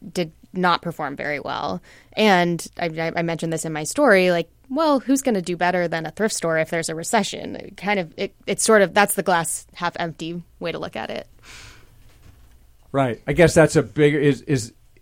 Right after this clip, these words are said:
Speaker 2: is a, an I P O's success more about the individual, the financials of that company, or just about the hot, hot sector of cheap stuff?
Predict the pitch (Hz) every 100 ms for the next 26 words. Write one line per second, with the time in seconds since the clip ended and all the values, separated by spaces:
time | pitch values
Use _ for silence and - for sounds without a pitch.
0 | _ _ _ - 147 123 147 139 131 127
1 | 135 139 156 - 151 135 139 135 123 -
2 | 127 - 143 127 123 120 123 131 120 113
3 | 117 - 117 127 120 101 123 120 120 117
4 | 110 - 117 117 123 113 107 101 110 -
5 | 123 117 131 135 135 - 113 104 101 98
6 | 98 107 110 107 104 - 104 92 - _
7 | _ - - 190 - - 156 190 - -
8 | 175 - 175 120 - 208 220 - - 170
9 | 113 -